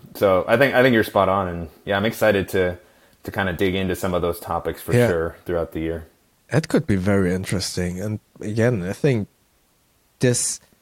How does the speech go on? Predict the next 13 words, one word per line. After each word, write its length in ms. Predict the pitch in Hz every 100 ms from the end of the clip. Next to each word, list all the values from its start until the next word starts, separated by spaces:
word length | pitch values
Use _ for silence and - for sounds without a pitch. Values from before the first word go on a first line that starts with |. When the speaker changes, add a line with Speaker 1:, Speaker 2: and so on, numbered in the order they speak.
| _
Speaker 2:
new 320 | 110 113 127 127
channel 720 | - - 117 123 117 110 - _ _ _
name 640 | - 113 113 117 107 101 98
lends 500 | 113 113 - - - _ _ _ _ _ _ _ _
you 180 | 110 113
to 220 | - 120
make, 580 | 110 113 113 120 - -
uh, 220 | 117 113 110
is 320 | 131 - - -
great 400 | 117 143 147 -
for 300 | - 113 98
making 600 | 101 110 104 98 95 95
more 580 | 113 120 117 113 107